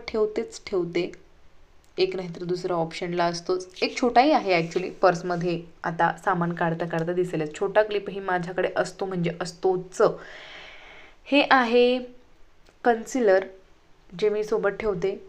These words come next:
मी जास्त मेकअप करत नाही, फाउंडेशनसुद्धा मी रेअरली यूज करते, पण कन्सिलर, अ, बरं असतं. म्हणजे ते कन्सिलर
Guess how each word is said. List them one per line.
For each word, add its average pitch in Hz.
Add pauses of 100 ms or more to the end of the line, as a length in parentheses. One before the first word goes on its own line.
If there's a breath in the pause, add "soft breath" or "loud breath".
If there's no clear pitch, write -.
(100)
मी 220
जास्त 214
मेकअप 220
करत 214
नाही, 208
फाउंडेशनसुद्धा 262
मी 262
रेअरली 226
यूज 220
करते, 214 (160)
पण 214
कन्सिलर, 220 (500 loud breath)
अ, 202 (640)
बरं 214
असतं. 170
म्हणजे 170
ते 180 (180)
कन्सिलर 202